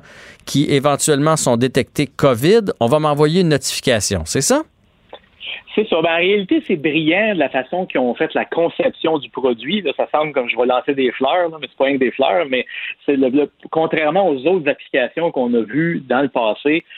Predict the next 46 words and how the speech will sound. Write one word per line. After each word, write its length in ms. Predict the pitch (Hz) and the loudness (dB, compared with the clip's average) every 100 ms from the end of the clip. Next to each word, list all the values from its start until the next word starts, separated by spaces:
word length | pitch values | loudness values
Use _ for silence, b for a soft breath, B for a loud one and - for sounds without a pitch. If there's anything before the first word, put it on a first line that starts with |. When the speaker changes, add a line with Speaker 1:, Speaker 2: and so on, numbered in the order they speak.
| B _ - | B _ -2
Speaker 2:
celle-là 240 | 135 185 | 2 2
ici, 180 | - 190 | 2 -2
on 60 | 139 | 0
voit 140 | 151 | 0
qu'ils 100 | 139 | -2
ont, 80 | - | -4
ils 120 | 120 | -8
sont, 160 | - 127 | -6 -6
sont 280 | - 123 127 | -4 -2 0
vraiment 440 | 120 123 131 143 135 | 0 0 0 -2 -4
critiqués 800 | - 143 143 - 131 - 147 147 B B | -2 -2 -2 -6 -4 0 0 0 B B
sur 180 | - 139 143 | -4 0 2
la 100 | 127 | 0
vie 120 | 123 | -2
privée, 440 | 123 120 101 123 151 | -2 -2 0 -2 -2
puis 80 | - | -2
comment 180 | 127 | -2
ils 100 | 143 - | -2 -2
pourraient 220 | 135 135 | -2 0
mettre 180 | 156 131 | 0 -2
en 140 | 113 | -2
place 200 | 139 143 - | -4 -4 -4
quelque 160 | 110 | -6
chose 220 | - 147 139 | -2 -2 -2
qui 80 | 113 | -4
est 80 | 104 | -4
quand 260 | 131 120 | -2 -2
même 260 | 120 127 127 - | 0 -2 -4 -6
pas 140 | 117 117 | -4 -4
trop 240 | 107 104 | -4 -6
pire. 300 | 95 104 - - B B B - | -4 -8 -8 -12 B B B -4
Fait 140 | 120 | -4
que 80 | - - - | -4 -14 -6
cet 200 | 131 139 | -4 0
logiciel-là, 640 | 139 160 160 151 117 170 196 | 0 0 -2 -2 0 0 0
si 80 | 170 | -2
on 80 | 131 | 0
l'utilise, 680 | 123 123 120 127 185 160 117 | 0 -2 -2 -2 -2 -6 -8
va 160 | 110 113 | -6 -2
télécharger 580 | 127 131 151 117 127 | 0 2 0 0 -2
des 200 | 156 123 | 0 0
codes, 440 | - - 156 123 - - | -2 -2 -2 -2 -8 -10
euh, 60 | - | -18
qui 80 | - | -10
sont 160 | 123 117 | -6 -2
aléatoires, 840 | 143 151 147 - 110 120 165 73 | 0 2 0 -2 -2 -2 0 -4